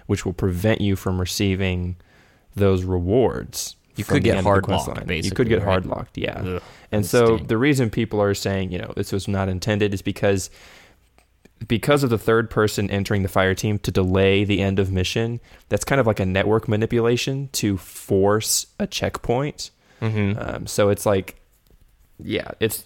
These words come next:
Speaker 1: very obviously not the way it was supposed to be found. So once the Paradox mission is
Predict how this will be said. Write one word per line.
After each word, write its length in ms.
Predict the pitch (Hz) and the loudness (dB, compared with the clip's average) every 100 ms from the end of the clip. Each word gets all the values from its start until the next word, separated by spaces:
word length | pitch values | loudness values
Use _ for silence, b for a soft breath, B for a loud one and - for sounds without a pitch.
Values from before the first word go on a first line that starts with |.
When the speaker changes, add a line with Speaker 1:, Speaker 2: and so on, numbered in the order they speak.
| _ 110 | _ -6
Speaker 1:
very 340 | 110 156 120 | 4 6 6
obviously 460 | 104 98 101 104 98 | 6 4 2 2 0
not 360 | 98 101 104 | 2 2 2
the 80 | 98 | 0
way 200 | 95 95 | 2 2
it 80 | 95 | 2
was 260 | 98 - - | -2 -4 -12
supposed 560 | - 95 - 95 95 - | -10 -10 -2 -2 -2 -4
to 60 | |
be 120 | 101 | -6
found. 400 | 101 101 101 104 | -4 -4 -4 -4
So 280 | - 101 95 | -2 0 0
once 280 | 95 131 - | 0 -2 -2
the 100 | 107 | -6
Paradox 680 | - 98 98 107 110 - - | -2 0 2 2 -2 -6 -8
mission 480 | 104 - 113 113 - | -6 -6 -6 -8 -4
is 480 | 95 92 92 - | 0 0 -2 -6